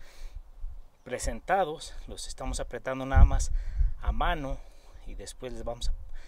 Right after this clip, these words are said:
vamos a dejar que el silicón seque para cuando lo comprimamos contra el, el, el motor no se salga y se deje, no haga sello. Entonces vamos a dejar que, que seque un poco y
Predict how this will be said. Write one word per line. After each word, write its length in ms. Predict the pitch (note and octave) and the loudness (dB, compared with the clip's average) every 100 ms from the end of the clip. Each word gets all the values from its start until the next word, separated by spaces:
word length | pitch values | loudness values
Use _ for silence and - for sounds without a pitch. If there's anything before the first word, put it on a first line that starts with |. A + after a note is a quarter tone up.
| - - | -14 -10
vamos 180 | A#2+ B2+ | -8 -6
a 40 | B2 | -6
dejar 200 | C#3+ B2 | -6 -6
que 100 | B2 | -6
el 80 | |
silicón 600 | G#2+ A#2 G#2 - C3 A#2+ | -8 -12 -12 -8 -6 -6
seque 580 | - - D#3 D#3 B2+ B2+ - - - - - | -6 -4 -2 2 2 0 -6 -10 -6 -4 0
para 220 | B2 A#2 | 0 0
cuando 260 | - A2+ A2 | -2 -4 -4
lo 140 | G#2+ | -8
comprimamos 920 | - A2 A#2 G#2+ A2+ A#2+ D#3 D#3+ C#3+ | -6 -6 -6 -6 -4 -2 0 2 4
contra 300 | - - - | 4 4 0
el, 160 | G#2+ G#2 A2 - - | -2 -4 -2 -2 -2
el, 380 | G#2 G#2+ - - - - - | -4 -4 -4 -4 -2 0 2
el 140 | G#2+ | 2
motor 540 | G#2+ G#2 - C#3+ F3+ - - - | 2 0 2 4 2 0 -10 -12
no 260 | B2 B2+ A#2 | -10 -8 -6
se 320 | C#3 A#2+ - | -6 -8 -12
salga 580 | - - C3+ B2 A#2+ A#2 - - - - | -8 -2 0 0 -2 -4 -10 -20 -18 -12
y 120 | G#2 | -8
se 640 | - A2+ G#2 G2+ G2+ G2 | -8 -8 -8 -8 -10 -10
deje, 340 | A2+ B2 - C3 | -10 -10 -8 -8
no 220 | B2 A#2+ - - | -8 -10 -10 -8
haga 260 | A2+ A2+ | -4 -4
sello. 420 | - C3 B2 G2 - - - | -4 -4 -4 -6 -8 -12 -18
Entonces 300 | - A#2 B2 | -10 -4 -2
vamos 300 | B2+ B2 - | 2 4 4
a 40 | B2+ | 2
dejar 240 | C#3 B2+ | 0 -2
que, 340 | - B2+ - - - - | -6 0 0 -2 -6 -6
que 100 | B2+ | -6
seque 300 | - C3+ - | -6 -6 -6
un 100 | D3 | -6
poco 380 | - F3+ - A3 - - - - - | -2 -2 -2 -8 -8 -18 -20 -20 -18
y 600 | C#3 A#2 A2 G#2+ G#2 - | -14 -12 -10 -8 -2 -2